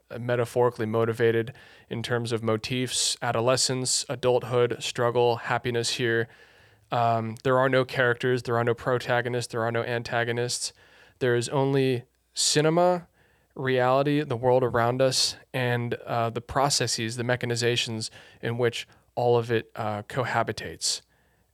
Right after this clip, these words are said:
And so that's why in the middle of this movie, there's a spinning machine. That's actually, uh, Dziga Vertov's wife cutting the, the film that we're seeing now, ironically. And that's what he wanted to do. He wanted to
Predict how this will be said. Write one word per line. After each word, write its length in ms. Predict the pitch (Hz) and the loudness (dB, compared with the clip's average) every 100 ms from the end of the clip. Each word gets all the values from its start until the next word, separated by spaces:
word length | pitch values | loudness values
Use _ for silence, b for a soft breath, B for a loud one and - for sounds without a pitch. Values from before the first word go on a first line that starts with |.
| - | -10
And 240 | 120 113 | -6 -4
so 220 | - 120 | -2 -2
that's 260 | 113 120 - | 0 -2 0
why 280 | 127 120 120 | 2 4 2
in 180 | 120 120 | 0 -2
the 40 | |
middle 220 | 120 120 | 0 2
of 80 | 117 | 0
this 160 | 117 120 | -4 -4
movie, 240 | 117 113 | -4 -2
there's 340 | 110 113 110 | -2 -2 -2
a 120 | 92 117 | -4 -2
spinning 440 | - 120 117 113 | -2 -2 -4 -4
machine. 600 | 113 - 135 131 135 127 | -2 0 0 0 -2 -4
That's 180 | 120 120 | -4 0
actually, 460 | 120 - 123 117 110 b b b _ - | 0 0 -2 -2 -2 b b b _ -6
uh, 220 | 117 113 | -4 -2
Dziga 320 | 113 123 120 | -2 -4 -2
Vertov's 720 | 117 117 - 123 120 117 123 | -2 -4 -2 0 0 -2 -10
wife 600 | - 117 117 143 - - b b b | -10 -4 0 0 -2 -12 b b b
cutting 400 | - 147 151 151 | -2 2 2 2
the, 460 | 151 135 127 123 120 | -2 -6 -8 -8 -6
the 280 | 139 117 113 | -2 0 0
film 420 | - 131 131 127 | -2 0 0 0
that 120 | 117 123 | -4 -4
we're 80 | |
seeing 480 | 117 - 127 123 113 | -2 -2 0 -2 -4
now, 460 | - 117 113 92 - - | -6 -2 0 0 -4 -6
ironically. 680 | 113 110 107 107 - 95 117 B B B | -4 -2 -2 -4 -6 -8 -10 B B B
And 160 | 131 117 | -6 0
that's 280 | 127 147 - | 0 -2 2
what 140 | 151 | 2
he 100 | 135 | 2
wanted 320 | 127 127 127 | 2 0 0
to 80 | - | -2
do. 160 | 135 127 | -2 -2
He 100 | 123 | 0
wanted 240 | 127 | 0
to 80 | 127 | 0